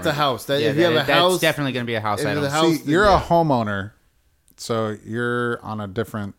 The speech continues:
Speaker 1: Yeah, okay. There probably is a
Speaker 3: plane.
Speaker 1: list that would be more apartment specific and one that's more home specific.
Speaker 3: There's,
Speaker 1: Now
Speaker 3: like,
Speaker 1: that I think
Speaker 2: Yeah.
Speaker 1: about
Speaker 3: like,
Speaker 1: this.
Speaker 3: I feel like, you know, there's, yeah, there, there's a more c-,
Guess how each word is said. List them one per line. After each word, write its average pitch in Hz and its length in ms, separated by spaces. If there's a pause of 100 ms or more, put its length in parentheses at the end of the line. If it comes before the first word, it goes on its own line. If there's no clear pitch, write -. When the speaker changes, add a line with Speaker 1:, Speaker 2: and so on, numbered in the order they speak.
(880)
Speaker 1:
Yeah, 196 340
okay. 202 340
There 185 240
probably 240 380
is 208 80
a 202 40
Speaker 3:
plane. 175 140
Speaker 1:
list 196 260
that 170 140
would 156 160
be 165 140
more 160 240
apartment 156 480
specific 165 520
and 147 140
one 143 160
that's 135 160
more 127 200
home 117 200
specific. - 160
Speaker 3:
There's, 180 320
Speaker 1:
Now 196 60
Speaker 3:
like, 180 140
Speaker 1:
that 127 80
I 113 100
think 123 100
Speaker 2:
Yeah. 113 120
Speaker 1:
about 107 160
Speaker 3:
like, 156 180
Speaker 1:
this. 143 80
Speaker 3:
I 143 60
feel 202 240
like, 165 300
you 147 120
know, 120 260 (720)
there's, 135 360
yeah, 135 180
there, 117 160
there's 123 320
a 139 60
more 165 460
c-, - 40